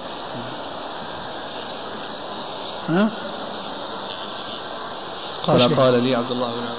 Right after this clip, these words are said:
Speaker 2: عمر: أس-، أسمعت
Speaker 1: أبو بر-،
Speaker 2: أباك؟"
Speaker 1: أبو بردة إيش فيه؟
Speaker 2: حديث قال:
Speaker 1: ها؟
Speaker 2: "نعم."
Speaker 1: إيش؟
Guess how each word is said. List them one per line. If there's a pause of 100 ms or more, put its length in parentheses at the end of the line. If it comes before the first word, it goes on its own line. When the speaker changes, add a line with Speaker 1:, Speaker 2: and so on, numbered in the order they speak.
Speaker 2:
عمر:
أس-، (220)
أسمعت
Speaker 1:
أبو
بر-،
Speaker 2:
أباك؟" (440)
Speaker 1:
أبو
بردة
إيش
فيه؟ (2250)
Speaker 2:
حديث (120)
قال:
Speaker 1:
ها؟
Speaker 2:
"نعم." (800)
Speaker 1:
إيش؟